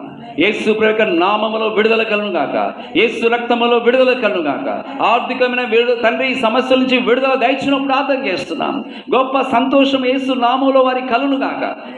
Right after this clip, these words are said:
సమాధానం కలును గాక. యేసు రక్తము ప్రతి పాపము నుండి పవిత్రులుగా చేయమని వాగ్దానం ఇస్తున్నాం. నాయన, పిరికి వారిగా, అవిశ్వాసులుగా,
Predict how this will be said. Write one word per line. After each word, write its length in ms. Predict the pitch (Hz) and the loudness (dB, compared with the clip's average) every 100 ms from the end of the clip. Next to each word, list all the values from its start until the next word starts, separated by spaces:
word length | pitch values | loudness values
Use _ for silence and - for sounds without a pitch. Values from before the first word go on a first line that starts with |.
| - | -4
సమాధానం 580 | 202 233 269 269 269 262 | 0 2 2 2 -2 0
కలును 260 | 262 262 247 | -2 0 0
గాక. 400 | - 143 - - - - 147 | 0 0 -6 -10 -16 -4 0
యేసు 320 | 262 277 269 | 0 2 2
రక్తము 600 | 262 262 277 277 - - | 2 2 0 2 -2 -2
ప్రతి 240 | 240 277 | 0 0
పాపము 480 | 269 220 254 277 269 | 0 0 0 0 0
నుండి 180 | 269 262 | 2 2
పవిత్రులుగా 640 | 226 269 277 277 277 269 269 | 2 2 2 0 2 2 2
చేయమని 220 | 262 262 | 2 2
వాగ్దానం 460 | 220 269 269 285 262 | 2 2 0 -2 -2
ఇస్తున్నాం. 500 | - 247 180 - - - - - _ _ _ _ _ _ _ | -6 -2 -2 -2 -4 -12 -20 -20 _ _ _ _ _ _ _
నాయన, 420 | 156 185 196 175 - | 0 0 2 0 0
పిరికి 260 | 214 208 | 0 2
వారిగా, 680 | 214 196 185 170 151 123 - 156 | 2 2 2 2 2 2 -2 -2
అవిశ్వాసులుగా, 1040 | 214 220 220 196 - 185 175 151 - - | 0 0 0 0 0 0 2 2 0 -6